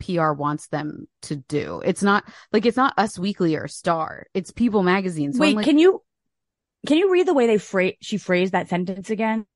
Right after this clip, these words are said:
Speaker 1: "They had me empty out my purse to reveal that I wasn't carrying drugs or cigarettes."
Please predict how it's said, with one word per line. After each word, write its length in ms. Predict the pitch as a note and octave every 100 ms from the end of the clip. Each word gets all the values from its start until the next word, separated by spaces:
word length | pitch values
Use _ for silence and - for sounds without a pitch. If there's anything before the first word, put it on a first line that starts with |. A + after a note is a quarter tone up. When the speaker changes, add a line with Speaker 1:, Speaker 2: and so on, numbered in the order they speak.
| _
Speaker 1:
"They 360 | A3+ A3 G3 A3+
had 380 | C4+ A3+ A3 G#3+
me 180 | C4 B3+
empty 440 | G3+ G#3 - A#3+
out 220 | F3 F#3
my 160 | G3+ F#3+
purse 420 | - E3+ D3+ D#3+
to 140 | - G3
reveal 520 | F3+ E3+ D#3 D#3+ D#3+
that 120 | F3
I 100 | E3+
wasn't 360 | D#3 D#3+ D#3+ E3
carrying 480 | - D#3+ D#3 D#3 D#3+
drugs 340 | D#3+ D3+ D#3+
or 80 | D#3+
cigarettes." 680 | - E3+ E3+ - - -